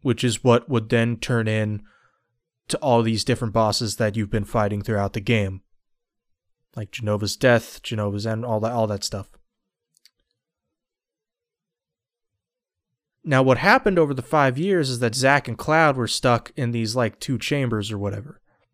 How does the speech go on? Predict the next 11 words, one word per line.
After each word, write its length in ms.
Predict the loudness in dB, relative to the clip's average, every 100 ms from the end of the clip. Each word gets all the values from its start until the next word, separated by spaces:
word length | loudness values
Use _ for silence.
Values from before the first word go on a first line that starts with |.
| _ _ _ _ _ _ _ _ _
And 100 | -10
Cloud 340 | 2 6 6 4
was, 220 | 0 0
like, 300 | -2 -2 -4
injected 540 | -4 0 0 0 -2
with 120 | -2 -2
a 40 |
bunch 240 | -2 -2
of 60 | -2
Mako 420 | 0 0 0 -4
energy. 400 | -4 -8 -10 -14